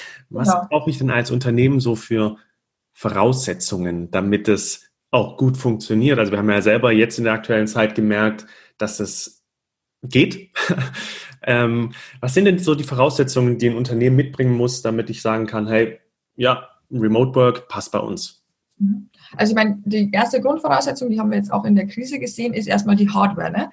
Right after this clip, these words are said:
Speaker 2: Ganz viele Unternehmen haben noch ganz klassische Rechner, die kann ich vielleicht gar nicht so einfach mit nach Hause nehmen. Also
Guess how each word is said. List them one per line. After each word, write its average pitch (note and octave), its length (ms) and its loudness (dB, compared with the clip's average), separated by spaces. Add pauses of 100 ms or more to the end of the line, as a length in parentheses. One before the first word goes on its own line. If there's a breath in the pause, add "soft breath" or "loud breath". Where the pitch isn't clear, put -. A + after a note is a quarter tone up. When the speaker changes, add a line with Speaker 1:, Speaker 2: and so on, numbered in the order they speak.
(180 loud breath)
Speaker 2:
Ganz G3+ 200 4
viele A3+ 160 0
Unternehmen A3 480 2
haben G#3+ 340 0
noch F#3+ 220 0
ganz G3 240 0
klassische G3 500 -2
Rechner, G#3+ 420 0 (240 loud breath)
die G#3 60 -2
kann G3+ 180 2
ich A3+ 120 -2
vielleicht G3+ 300 0
gar F#3+ 100 2
nicht A3 140 -2
so G#3+ 80 -4
einfach G#3 260 0
mit G#3+ 120 2
nach - 160 -4
Hause G3 240 -2
nehmen. D4 180 -6
Also G3+ 260 0